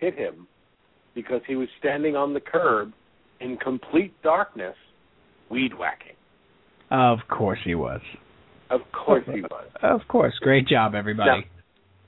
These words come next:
Speaker 1: he could see what he was doing because he has a little miner's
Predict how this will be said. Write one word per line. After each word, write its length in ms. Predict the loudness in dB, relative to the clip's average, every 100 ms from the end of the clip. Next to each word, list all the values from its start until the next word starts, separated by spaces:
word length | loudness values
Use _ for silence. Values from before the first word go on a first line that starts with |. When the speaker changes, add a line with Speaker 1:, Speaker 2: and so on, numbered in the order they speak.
| _
Speaker 1:
he 200 | -2 0 2
could 180 | 0 0 -2
see 140 | 0
what 140 | 0 -2
he 100 | -4
was 160 | -6 -8 -4
doing 360 | -2 -2 -4
because 340 | -12 -12 -10 -10
he 140 | -10 -6
has 140 | -6 -6
a 40 |
little 240 | -8 -8
miner's 420 | -6 -4 -4 -6